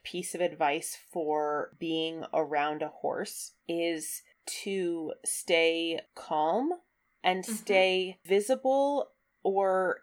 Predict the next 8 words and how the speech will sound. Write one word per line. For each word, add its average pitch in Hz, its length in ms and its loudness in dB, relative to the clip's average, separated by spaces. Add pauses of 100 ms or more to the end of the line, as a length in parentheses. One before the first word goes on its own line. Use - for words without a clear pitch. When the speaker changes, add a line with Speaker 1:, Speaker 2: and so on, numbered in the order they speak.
Speaker 1:
like, 175 220 2 (100)
in 180 220 -4
contact 170 760 -2
with 139 140 -8 (100)
them. - 300 -4 (420)
When 185 300 0
Speaker 2:
Yep. 190 160 -2
Speaker 1:
you 233 260 -8